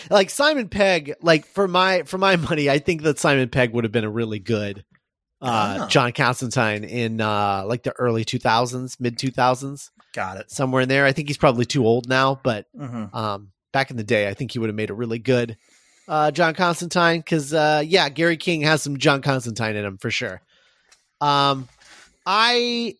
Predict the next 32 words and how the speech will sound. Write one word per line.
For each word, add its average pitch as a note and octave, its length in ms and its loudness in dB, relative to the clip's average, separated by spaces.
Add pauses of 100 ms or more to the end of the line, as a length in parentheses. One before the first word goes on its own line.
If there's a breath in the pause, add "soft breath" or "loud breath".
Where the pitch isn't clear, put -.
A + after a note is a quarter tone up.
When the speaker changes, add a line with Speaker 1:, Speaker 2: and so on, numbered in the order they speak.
Speaker 1:
it's A#3+ 220 6
crazy D#4 480 2
to C4 80 0
me A3+ 200 2
that G3+ 140 4
when G3 100 0
you F#3+ 120 2
get F#3 360 2
on F3 440 0
Martin E3+ 280 2
Freeman's D#3+ 360 2
I D3+ 140 4
M D3 140 2
D C#3+ 120 0
B, B2+ 380 2 (280 loud breath)
the E3+ 100 0
things A#3+ 280 4
he's G3+ 160 -2
most F3 420 0
known E3 300 2
for C3+ 500 2
are, C3 400 2 (240)
one, C#3+ 480 0 (280)
Everett F3 440 0
K. E3+ 180 2
Ross C#3 360 2
and C3+ 100 -8
Black B2 260 2
Panther, G#2+ 480 -2
which D3+ 220 4
is D#3 160 -2
like, C#3 340 0